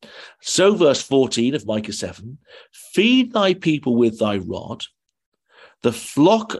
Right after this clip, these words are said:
of thine heritage, which dwell solitarily in the, in the wood, in the midst of Carmel, let them feed in Bashan and Gilead,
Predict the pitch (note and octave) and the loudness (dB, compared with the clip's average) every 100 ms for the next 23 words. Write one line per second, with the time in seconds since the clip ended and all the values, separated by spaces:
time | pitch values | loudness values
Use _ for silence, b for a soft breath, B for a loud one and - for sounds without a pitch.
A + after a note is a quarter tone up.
0 | - D3+ B2+ C#3 C#3 B2+ A#2 D3 C#3 A2 | -4 -4 -2 -2 0 -4 -4 -2 0 0
1 | - F#2 - - G#2+ A2 - A2+ C3+ C3 | -6 -8 -10 -6 -4 -4 -4 0 2 2
2 | - D3+ D3 - G2+ G#2+ A2 - - A2 | 0 0 0 -2 -6 -6 -8 -14 -10 -6
3 | A2 A2 G#2 G2 G2 - - B B - | -4 -6 -4 -2 -2 -4 -10 B B -10
4 | G#2 A2 E3 - F#3 - B2 G#2 F#2+ G2 | -6 -2 -2 -2 -6 -4 -6 -6 -8 -10
5 | A#2+ b b - D#3+ - G#3+ - E3 D#3+ | -12 b b 0 0 -2 -8 -2 0 0
6 | D3+ A#2+ - E3 F3 - F2 F#2+ C#3 - | -4 -4 0 0 -2 -8 -12 -16 -20 -20
7 | _ _ - C3+ C3 A2+ F#3 G3+ A2 D2+ | _ _ -8 -8 -8 -6 0 2 2 0
8 | D#2+ A2+ | -8 -10